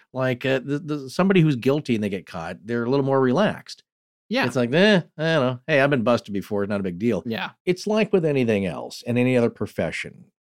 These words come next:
Speaker 1: People who've been doing it a long time develop a sense about it,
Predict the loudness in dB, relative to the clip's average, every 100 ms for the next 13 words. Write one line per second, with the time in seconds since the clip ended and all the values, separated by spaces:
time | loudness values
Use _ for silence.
0 | -6 -2 0 0 0 0 0 0 0 -2
1 | 0 2 2 0 -2 -4 -2 -4 -4 -6
2 | -8 -4 -2 -2 -6 -8 -10 -14